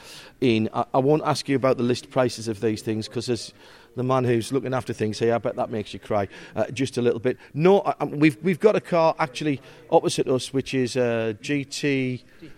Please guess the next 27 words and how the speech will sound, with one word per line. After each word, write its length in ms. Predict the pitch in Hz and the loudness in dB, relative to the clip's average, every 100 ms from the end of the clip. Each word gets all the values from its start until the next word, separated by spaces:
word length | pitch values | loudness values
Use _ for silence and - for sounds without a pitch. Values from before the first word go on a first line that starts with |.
| 131 117 113 - 123 - | -20 -20 -20 -20 -18 -18
four 340 | - 202 196 | 8 12 12
car 400 | - 131 104 95 - | 10 4 4 2 2
with, 320 | 123 110 - | 2 2 2
uh, 200 | 120 117 127 | 4 4 2
a 60 | |
new 160 | 135 135 | 2 4
bit 120 | 139 | 2
of 80 | 135 | 2
carbon 360 | 147 131 120 | 2 2 2
front 280 | 110 139 131 | 0 0 0
end 240 | 135 120 - - - - | -2 -4 -6 -14 -10 0
on 180 | 131 | 2
there 240 | 135 131 131 | 2 2 0
as 160 | 123 | 0
well. 220 | 143 143 - - | 2 2 2 -4
So 140 | - | 2
w-, 140 | 175 175 | 2 2
what's 280 | 202 - - | 0 0 4
going 260 | 196 180 | 6 6
on 120 | 170 156 | 4 2
here, 200 | 151 139 | 2 4
and 80 | |
what 140 | 143 - | 2 2
typically 420 | 170 131 107 110 | 0 0 0 -2
goes 300 | 107 104 104 | 0 0 0
on 140 | 92 | -4
here? 200 | 92 85 | -6 -8